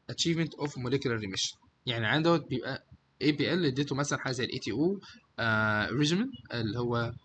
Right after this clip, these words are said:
الاترا، آه، والارزينيك تروكسايد، آه، اترا مع اي تي او، او اديته اللي هو كيموثيرابي فري ريجيمن، او اديته كيموثيرابي كونتينيو ريجيمن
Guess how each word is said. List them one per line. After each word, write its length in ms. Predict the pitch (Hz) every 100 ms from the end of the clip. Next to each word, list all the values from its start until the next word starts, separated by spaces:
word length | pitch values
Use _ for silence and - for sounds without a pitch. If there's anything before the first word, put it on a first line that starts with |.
| -
الاترا، 560 | 120 101 - 147 175 214 - - - _
آه، 320 | 120 113 107 -
والارزينيك 1000 | 117 120 131 123 - 113 98 110 131 127
تروكسايد، 400 | 117 110 165 233 - - - - _ -
آه، 320 | 123 120 -
اترا 160 | 151 139
مع 140 | 113
اي 80 | -
تي 140 | -
او، 120 | 139 170
او 360 | - 156 147 -
اديته 520 | 131 151 156 156 -
اللي 140 | 120 131
هو 60 |
كيموثيرابي 400 | 127 135 131 139
فري 180 | 117 139
ريجيمن، 300 | 151 147 165
او 140 | - 127
اديته 180 | 165
كيموثيرابي 400 | - 185 175 165
كونتينيو 380 | 143 123 143 135 117 - -
ريجيمن 440 | 131 143 127 135